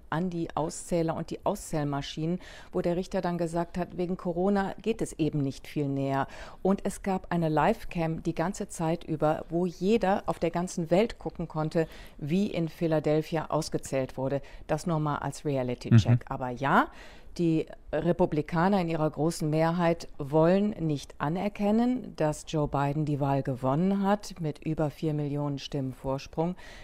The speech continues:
Speaker 1: gegenüber Donald Trump. Warum sie das machen, da gibt es unterschiedliche,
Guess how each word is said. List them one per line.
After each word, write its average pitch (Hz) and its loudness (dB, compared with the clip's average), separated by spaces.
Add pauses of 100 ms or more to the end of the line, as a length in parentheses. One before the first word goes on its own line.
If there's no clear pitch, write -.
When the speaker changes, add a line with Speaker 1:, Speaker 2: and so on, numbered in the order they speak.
(120)
Speaker 1:
gegenüber 147 -2
Donald 143 -4
Trump. 165 0 (460)
Warum 170 4
sie 269 -2
das 240 0
machen, 220 2 (300)
da 190 4
gibt 214 2
es - -2 (100)
unterschiedliche, 147 2